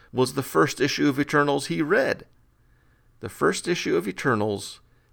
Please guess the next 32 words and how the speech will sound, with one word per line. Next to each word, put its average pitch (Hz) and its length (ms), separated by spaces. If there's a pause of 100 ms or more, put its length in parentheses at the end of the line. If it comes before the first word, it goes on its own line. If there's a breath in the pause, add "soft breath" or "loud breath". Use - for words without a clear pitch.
(160 soft breath)
given 113 240
to - 120
me 113 120
by 113 180
my 117 160
grandparents. 95 960 (640)
In 98 140
both 117 260
cases, 139 640 (500)
it 104 120
wouldn't 95 300
be 95 160
the 95 160
last. - 600 (1600)
Sir - 220
Martin 101 320
of 95 140
Grey 143 480 (240 loud breath)
said 143 220
that, 135 260 (100)
that 147 220
it 107 80
was 156 180
another 175 680
splendid 143 680
episode. - 600
Thank - 320
you, 92 60
Martin. 92 360 (1600)
But 120 100
I'm 143 140
afraid 170 640